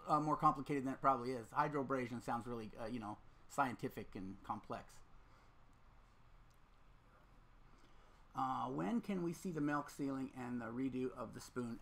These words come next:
Okay, so, uh, I'm, I'm getting ready to do the, on the Ancient Pottery Challenge, I'm getting ready to do the Oya. That'll be next.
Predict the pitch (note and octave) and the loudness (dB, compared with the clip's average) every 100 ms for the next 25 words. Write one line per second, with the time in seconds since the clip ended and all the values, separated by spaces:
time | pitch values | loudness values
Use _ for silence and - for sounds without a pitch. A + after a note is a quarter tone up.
0 | D3+ C#3+ D3+ C3 - D#3 D3 C#3+ C#3 C#3 | 4 4 4 -2 4 6 8 8 8 8
1 | C3 B2+ B2 - - - - - - - | 10 8 6 0 -8 -14 -14 -16 -18 -18
2 | - - - - - - - - D3 D3 | -18 -18 -20 -20 -20 -20 -12 -2 0 2
3 | D3+ C3+ D3+ G3+ A#3+ G3 F#3 E3+ D#3+ C3+ | 2 4 10 12 12 10 10 8 -2 0
4 | E3+ E3 D3+ - C#3+ C#3+ C3+ - - - | 0 4 4 8 10 10 6 2 -12 -2
5 | D#3+ D#3+ D#3 D#3+ D3 E3 D#3 C3+ C3 E3+ | 0 0 6 6 6 6 6 6 6 6
6 | G3+ E3+ D3 B2 - - - C#3 B2 G2+ | 8 6 6 4 4 4 6 6 6 0
7 | - B2+ C#3+ C#3+ C#3 C3+ - - - | -4 2 4 6 6 6 2 -6 -10